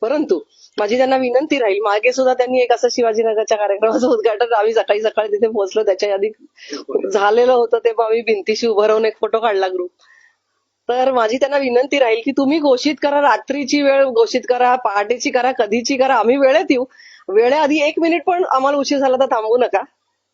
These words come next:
पण आम्ही वेळेच्या आधी दहा मिनिटं येऊन सुद्धा कार्यक्रमामध्ये सहभागी होता आलं नाही. परशुराम महामंडळ, अ, झाले, त्याची वास्तू झाली, याचा आम्हाला अभिमान आहे.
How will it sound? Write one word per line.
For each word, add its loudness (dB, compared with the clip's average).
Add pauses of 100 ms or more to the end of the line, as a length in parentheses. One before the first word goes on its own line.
(880)
पण -2
आम्ही 2
वेळेच्या 2
आधी 0
दहा 2
मिनिटं 0
येऊन 0
सुद्धा -2 (560)
कार्यक्रमामध्ये 0
सहभागी 0 (420)
होता -2
आलं 0
नाही. 0 (520)
परशुराम 0
महामंडळ, 0 (720)
अ, -2
झाले, 0
त्याची 0
वास्तू -2
झाली, 2
याचा 0
आम्हाला 0
अभिमान 0
आहे. -2